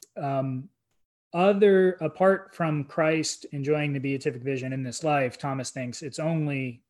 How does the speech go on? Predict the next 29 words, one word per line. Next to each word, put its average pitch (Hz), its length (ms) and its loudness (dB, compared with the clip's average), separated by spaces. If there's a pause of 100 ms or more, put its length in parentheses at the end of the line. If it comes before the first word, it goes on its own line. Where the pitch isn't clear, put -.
(160)
after 147 560 -2
our 127 340 -2 (480)
death, 127 260 -6 (680)
right? 113 300 -14 (560)
Um, 120 720 -8 (120)
that, 131 360 -6
uh, 117 480 -6
that 135 220 -8
human 135 260 -6
beings 120 340 -6
can 131 140 -12
enter 117 240 -8
into, 113 480 -12 (140)
right, 123 220 -12 (100)
enjoyment 123 540 -8
of 113 260 -10
the, 107 260 -12
uh, 101 140 -16 (200)
of 110 120 -14
the 113 80 -14
beatific 107 440 -14
vision. 107 320 -18 (720)
On 190 120 2
the, 190 340 4
the 175 140 2
point 302 220 4
about 202 180 6
deification, 190 1040 2
um, 156 460 -2